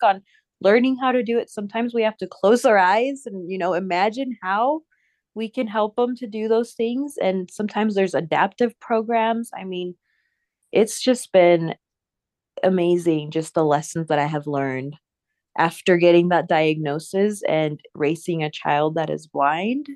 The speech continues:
The, the whole new world opened up for us. And, um, the most beautiful thing is that my son has taught me to see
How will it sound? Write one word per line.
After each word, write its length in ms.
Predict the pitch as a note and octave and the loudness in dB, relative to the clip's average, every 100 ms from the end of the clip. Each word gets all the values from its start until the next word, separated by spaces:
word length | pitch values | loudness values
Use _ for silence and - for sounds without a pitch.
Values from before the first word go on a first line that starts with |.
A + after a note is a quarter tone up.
| _ _ | _ _
The, 160 | F#3 F3 - D#3+ D#3+ _ _ _ _ | -2 -2 -2 -18 -18 _ _ _ _
the 100 | - | -2
whole 360 | F3+ G3+ G#3 A3+ | 0 2 4 6
new 220 | A#3+ A#3+ | 6 4
world 540 | G#3 F3 D#3+ C#3+ C#3 - | 4 4 4 2 -2 -4
opened 400 | D3 D3+ C#3+ C#3 | -6 -4 -4 -4
up 140 | C#3+ - | -8 -8
for 200 | - F#3+ | -4 0
us. 440 | F#3+ A#3+ C#4 - - - - - - _ _ - | 2 2 0 -10 -20 -20 -20 -20 -20 _ _ -4
And, 600 | F3 E3+ E3 D#3+ D#3 D#3+ - _ _ _ _ - | 0 2 4 4 2 -2 -8 _ _ _ _ -4
um, 440 | E3+ D#3 C#3 D3+ _ - | -2 -2 -6 -12 _ -14
the 200 | - F3+ F3+ | -2 2 4
most 300 | G3 G#3 - | 4 4 2
beautiful 380 | G3 G3+ G3 F#3+ | 2 2 2 -2
thing 300 | - E3 D#3 | 0 -2 0
is 140 | D3+ | -2
that 160 | D#3+ D#3+ | -2 -2
my 120 | D3+ | -6
son 220 | D#3 D#3 | -6 -8
has 200 | D#3 D3+ | -8 -10
taught 260 | - C3+ - | -4 -4 -2
me 140 | C#3+ | -6
to 80 | C#3+ | -6
see 680 | - - E3 D#3 C#3+ D#3 | -8 -10 -4 -4 -2 -6